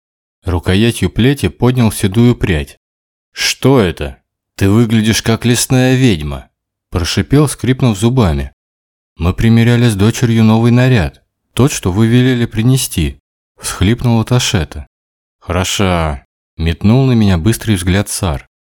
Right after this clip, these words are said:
Подошёл, осмотрел с головы до ног, прищурившись. Он был похож на скалу,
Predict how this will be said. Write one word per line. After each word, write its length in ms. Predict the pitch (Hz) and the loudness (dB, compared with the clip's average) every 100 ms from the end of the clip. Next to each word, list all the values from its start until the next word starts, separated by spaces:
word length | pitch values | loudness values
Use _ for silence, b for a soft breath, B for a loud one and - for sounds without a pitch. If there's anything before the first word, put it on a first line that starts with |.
| - | -8
Подошёл, 720 | 82 85 - 107 123 131 _ _ | -2 -2 -2 0 0 0 _ _
осмотрел 580 | 85 - 87 117 143 139 | -8 -2 -2 0 0 0
с 60 | |
головы 360 | 95 98 101 123 | -2 -2 2 2
до 140 | 92 | 2
ног, 240 | 90 139 - | 2 0 0
прищурившись. 920 | 127 127 - 107 78 - 80 69 - _ _ _ _ _ - | -2 0 0 0 0 -4 -8 -10 -14 _ _ _ _ _ -4
Он 180 | 113 | 0
был 140 | 143 147 | 2 0
похож 400 | 143 135 139 - | 0 -2 -2 -2
на 80 | 131 | -4
скалу, 640 | - 151 147 98 71 | -2 -2 0 0 -4